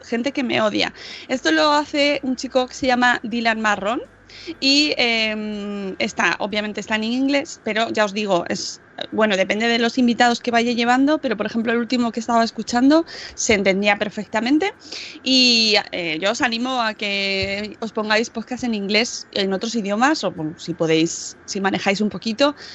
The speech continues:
que ayuda mucho a ver cómo, cómo se hacen las cosas en otras partes del mundo y abre mucho la mente, escuchar a otras, a o-,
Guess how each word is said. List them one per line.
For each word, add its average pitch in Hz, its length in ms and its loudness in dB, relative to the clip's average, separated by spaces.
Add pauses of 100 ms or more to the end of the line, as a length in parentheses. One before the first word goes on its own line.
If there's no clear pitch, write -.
(200)
que 185 560 4 (220)
ayuda 226 300 0
mucho 233 260 -4
a 247 60 -2
ver 208 120 -8
cómo, 190 520 -4 (440)
cómo 220 240 -2
se 220 140 -2
hacen 202 220 0
las 196 120 -4
cosas 202 280 -8
en 202 80 -6
otras 196 240 -6
partes 190 260 -6
del 175 120 -2
mundo 208 220 2
y 196 160 2 (120)
abre 226 260 4
mucho 226 260 -2
la 208 120 -2
mente, 185 420 -2 (200)
escuchar 214 440 0
a 208 80 4
otras, 214 580 0
a 233 300 -2
o-, 240 80 -2